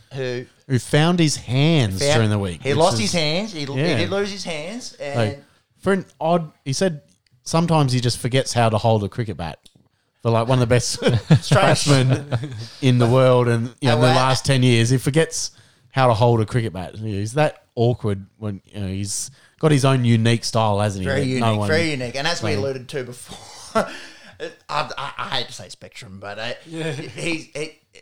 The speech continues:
Speaker 1: he's, he's such a competitor, and obviously every single thing he does, he analyses more than anyone else will
Speaker 2: Mm.
Speaker 1: ever analyse.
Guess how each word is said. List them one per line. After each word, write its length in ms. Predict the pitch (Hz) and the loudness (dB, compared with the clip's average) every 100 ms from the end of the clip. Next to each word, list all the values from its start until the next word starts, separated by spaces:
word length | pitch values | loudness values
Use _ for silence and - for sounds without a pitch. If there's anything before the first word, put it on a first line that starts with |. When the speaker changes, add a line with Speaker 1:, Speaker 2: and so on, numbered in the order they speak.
| _ | _
Speaker 1:
he's, 400 | 123 147 - - | -10 -8 -8 -8
he's 180 | 143 147 | -8 -6
such 220 | - 151 | -2 -2
a 40 | 214 | -2
competitor, 840 | 208 190 156 127 117 113 156 208 - | -4 0 0 0 -2 -2 -4 -4 -6
and 260 | 123 120 120 | -6 -6 -6
obviously 580 | 123 135 - 131 120 - | -8 -8 -8 -8 -8 -6
every 320 | 143 135 147 | -4 -4 -6
single 380 | 131 - 135 120 | -8 -8 -8 -10
thing 300 | - 135 123 | -12 -10 -10
he 120 | 98 117 | -10 -10
does, 280 | 117 117 120 | -8 -8 -8
he 140 | 123 | -10
analyses 640 | 110 120 117 113 113 110 | -8 -8 -8 -8 -10 -12
more 180 | 113 110 | -10 -8
than 140 | 107 104 | -8 -12
anyone 320 | 107 104 104 | -12 -14 -14
else 220 | 107 - | -14 -10
will 100 | 104 | -6
Speaker 2:
Mm. 100 | 117 | -4
Speaker 1:
ever 120 | 85 | -4
analyse. 680 | 117 120 131 135 208 262 - | -6 -6 -6 -6 -8 -10 -14